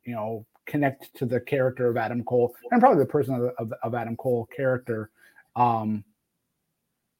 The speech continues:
just in, in, in what he said, and to have him back, and ha-, and again,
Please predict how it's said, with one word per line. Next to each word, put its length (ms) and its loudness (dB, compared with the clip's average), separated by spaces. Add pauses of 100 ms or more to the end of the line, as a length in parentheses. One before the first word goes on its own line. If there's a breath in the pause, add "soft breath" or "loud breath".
(640)
just 280 4
in, 80 4
in, 180 2
in 160 2
what 140 8
he 80 4
said, 420 -6
and 140 2
to 40 2
have 220 4
him 160 2
back, 300 6
and 120 -4
ha-, 220 -6
and 100 -2
again, 320 0